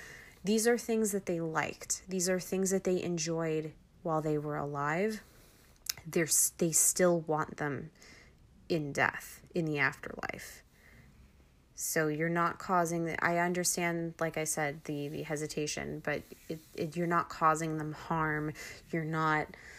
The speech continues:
lowering their vibration or anything. Like, there, you, you, the best way, how I look at it is they never really leave you.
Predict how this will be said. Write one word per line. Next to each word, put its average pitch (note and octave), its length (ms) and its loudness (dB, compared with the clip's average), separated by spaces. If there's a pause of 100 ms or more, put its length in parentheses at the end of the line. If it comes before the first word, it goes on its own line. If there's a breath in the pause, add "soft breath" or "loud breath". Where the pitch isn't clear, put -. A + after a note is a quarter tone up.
(1300 loud breath)
lowering G3+ 760 8
their G#3+ 220 4
vibration E3+ 1300 0
or D3+ 140 0
anything. D3+ 760 -2
Like, D3 380 -4 (1300)
there, G3 280 8
you, G3 380 0
you, G3+ 320 -2 (1500 loud breath)
the G3+ 100 -4
best A3+ 460 4
way, G#3 440 2
how F3+ 220 -6
I E3 400 2
look E3 220 -4
at E3+ 180 -4
it E3+ 240 -2
is D#3 440 0 (1200 soft breath)
they F3 140 0
never F#3 400 2
really F3+ 400 0
leave D3 420 -4
you. C3 380 -6